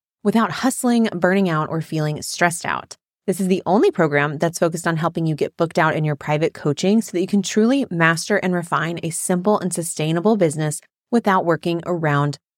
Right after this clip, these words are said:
the clock. I'm sharing all of the details you need to know about Rich Coach Club over at rich coach club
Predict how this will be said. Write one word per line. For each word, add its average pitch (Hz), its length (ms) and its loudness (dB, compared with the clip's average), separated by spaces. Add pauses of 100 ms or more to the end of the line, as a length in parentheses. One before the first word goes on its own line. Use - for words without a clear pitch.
(120)
the 147 140 2
clock. - 500 -4 (280)
I'm 247 120 2
sharing 415 280 2
all 180 160 4
of 208 100 2
the 196 100 4
details 170 360 0
you 165 60 0
need 156 160 2
to - 100 -6
know 147 120 0
about 143 200 0
Rich 139 200 -4
Coach 143 180 -2
Club 143 340 0
over 170 300 2
at 139 160 0
rich 175 300 -2
coach 156 260 -4
club 151 260 0